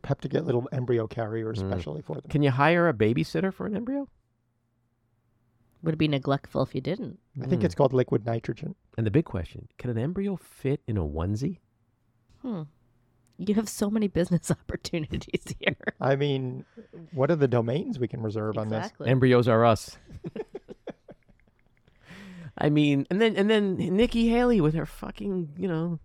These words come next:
Speaker 2: embryos are babies. No, they're not. They're not. Have you seen what an embryo looks like? It's not a baby.
Speaker 3: See, she ju-, she just could have done what Biden does,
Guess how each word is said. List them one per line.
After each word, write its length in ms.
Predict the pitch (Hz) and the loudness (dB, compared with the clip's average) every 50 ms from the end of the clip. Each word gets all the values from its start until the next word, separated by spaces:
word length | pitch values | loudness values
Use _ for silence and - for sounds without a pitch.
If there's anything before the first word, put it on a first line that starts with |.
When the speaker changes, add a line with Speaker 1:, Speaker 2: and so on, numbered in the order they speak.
| _ _ _ _ _ _ _ _ _ _ _ - | _ _ _ _ _ _ _ _ _ _ _ -2
Speaker 2:
embryos 420 | 107 127 131 147 143 131 127 120 | 0 0 2 2 2 2 0 0
are 60 | 117 107 | 0 0
babies. 360 | 113 113 113 98 82 78 - _ - _ - | 0 0 0 -2 -4 -6 -8 _ -20 _ -4
No, 220 | - 170 202 240 240 | 0 2 2 2 2
they're 140 | 233 226 220 | 2 0 0
not. 580 | 202 196 220 233 254 277 - - - - - _ _ _ _ _ _ _ _ _ _ _ - | 0 -2 -2 -2 -2 -4 -4 -6 -8 -18 -20 _ _ _ _ _ _ _ _ _ _ _ 2
They're 160 | 139 135 131 | 4 4 4
not. 600 | 131 127 123 135 156 170 156 - - - - - _ _ _ _ _ _ _ _ _ _ _ _ _ _ - | 4 4 4 6 6 6 6 4 0 -8 -20 -20 _ _ _ _ _ _ _ _ _ _ _ _ _ _ -4
Have 60 | 135 | -4
you 40 | 147 | -4
seen 280 | - - - 151 156 165 | -4 0 2 2 4 6
what 100 | 170 156 | 6 4
an 80 | 143 | 4
embryo 320 | 131 139 147 156 151 156 156 | 4 4 4 4 4 4 4
looks 240 | 156 165 - - | 4 2 0 -2
like? 260 | - - 180 165 - _ _ _ _ _ _ _ _ _ _ _ _ _ _ _ _ _ _ _ _ _ _ _ | -4 -4 -4 -4 -8 _ _ _ _ _ _ _ _ _ _ _ _ _ _ _ _ _ _ _ _ _ _ _
It's 100 | - 139 | -6 -2
not 120 | 127 127 | -2 2
a 40 | 113 | 4
baby. 280 | 117 110 104 98 90 - _ _ _ _ | 4 2 2 2 -2 -6 _ _ _ _
Speaker 3:
See, 120 | - - 240 | -10 -10 -8
she 180 | - - 330 - | -4 -4 -6 -6
ju-, 140 | - 381 - | -6 -12 -12
she 200 | - - - 302 | -10 -8 -8 -6
just 260 | 262 - 330 339 - | -2 -2 -2 -2 -2
could 120 | - 359 349 | -6 -6 -6
have 120 | 330 - | -6 -4
done 200 | - 208 196 190 | -2 -2 -2 -2
what 180 | 185 175 - - | -2 -4 -6 -4
Biden 380 | - 131 131 131 143 143 127 123 | -6 -4 -4 -4 -6 -8 -10 -10
does, 380 | 117 117 - - 135 - - | -8 -8 -8 -8 -10 -10 -14